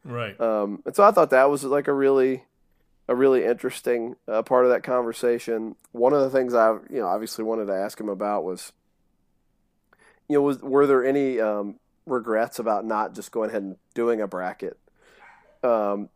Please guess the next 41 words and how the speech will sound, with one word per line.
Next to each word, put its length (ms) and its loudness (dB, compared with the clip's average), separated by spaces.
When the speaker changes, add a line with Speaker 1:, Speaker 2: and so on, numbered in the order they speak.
Speaker 2:
to 300 -6
officially 520 4
announce 380 2
the 80 -4
field, 340 -2
but 120 4
also 340 8
maybe 260 2
to 80 0
say, 220 2
"Look, 240 0
we're 100 -2
gonna, 320 2
we're 120 -4
gonna, 320 -2
uh, 380 -2
postpone 680 2
instead 280 -4
of 80 -4
saying 280 -2
cancel 420 -4
the 100 -10
tournament 520 -8
to 80 -10
leave 260 -6
open 320 -6
the 100 -8
door." 360 -6
And 80 -10
he 80 -10
just 180 -14
said, 180 -4
like, 220 -8
"It 100 -6
became 360 -6
clear 320 -8
that 80 -8
it 80 -12
was 160 -10
not 160 -12
possible." 560 -6